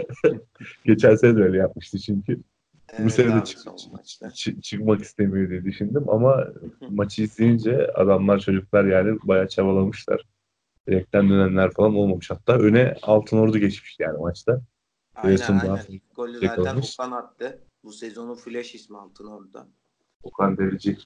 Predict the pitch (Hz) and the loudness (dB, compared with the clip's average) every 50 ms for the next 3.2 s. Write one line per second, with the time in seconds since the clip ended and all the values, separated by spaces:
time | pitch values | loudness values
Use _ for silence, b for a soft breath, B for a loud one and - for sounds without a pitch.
0 | _ _ _ _ _ _ _ _ _ _ _ _ _ 110 107 107 107 107 107 107 | _ _ _ _ _ _ _ _ _ _ _ _ _ -20 -20 -20 -18 -20 -20 _
1 | _ _ _ _ _ _ _ _ _ _ _ _ _ _ _ _ _ _ _ _ | _ _ _ _ _ _ _ _ _ _ _ _ _ _ _ _ _ _ _ _
2 | _ _ _ _ _ _ _ - 107 113 113 123 135 139 143 143 156 160 143 - | _ _ _ _ _ _ _ -8 -6 -4 -4 -4 -4 -2 -2 -2 -2 -2 -8 -16
3 | - - 123 | -18 -14 -12